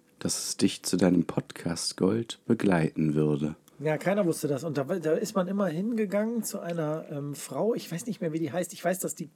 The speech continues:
Speaker 2: klatschrote Haare hatte. So lockige
Speaker 1: Gulaschblond, sagt man dazu.
Speaker 2: <laughs> lockige rote Haare. Und immer, wenn man zu der hinging und so aussah wie ich, dann hat man von der ein Eis bekommen.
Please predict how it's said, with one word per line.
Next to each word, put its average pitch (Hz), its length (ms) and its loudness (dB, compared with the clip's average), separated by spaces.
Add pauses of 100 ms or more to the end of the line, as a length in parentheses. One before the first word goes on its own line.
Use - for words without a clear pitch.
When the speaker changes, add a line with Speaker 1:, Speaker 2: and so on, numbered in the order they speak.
(100)
Speaker 2:
klatschrote 196 760 -2
Haare 160 300 -2
hatte. 135 280 -2 (280)
So 135 80 -2
lockige 131 120 2
Speaker 1:
Gulaschblond, 92 600 10
sagt 85 220 4
man 80 140 6
dazu. - 360 2
Speaker 2:
<laughs> - 1400 -4
lockige 156 500 4
rote 156 420 0
Haare. 165 460 2 (380)
Und 151 200 -4
immer, 165 180 0
wenn 160 100 -4
man 147 160 -2
zu 160 120 -2
der 147 180 2
hinging 170 520 0
und 143 200 -2
so 156 100 2
aussah 156 360 2
wie 143 140 0
ich, 220 220 0
dann 151 160 0
hat 170 120 -2
man 143 160 -2
von 139 180 -4
der 143 120 2
ein 135 80 -4
Eis 139 220 -6
bekommen. 117 400 -16